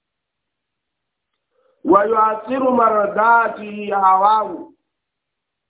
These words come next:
Ya zama kuma yana zaɓen yarda Allah, duk abin da yake na yarda Allah na, to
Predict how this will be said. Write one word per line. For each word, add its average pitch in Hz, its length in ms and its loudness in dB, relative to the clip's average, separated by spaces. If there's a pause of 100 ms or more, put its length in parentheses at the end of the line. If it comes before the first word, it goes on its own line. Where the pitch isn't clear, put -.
(420)
Ya 202 160 0
zama 233 260 4
kuma 240 600 2 (1500)
yana 226 520 2
zaɓen 208 520 -2 (1000)
yarda 190 420 2 (140)
Allah, 208 560 -4 (120)
duk - 200 -4
abin 233 300 -4
da 220 80 2
yake 214 260 0
na 190 140 -2
yarda 196 520 2
Allah 185 480 2
na, 160 140 2 (960)
to 165 60 4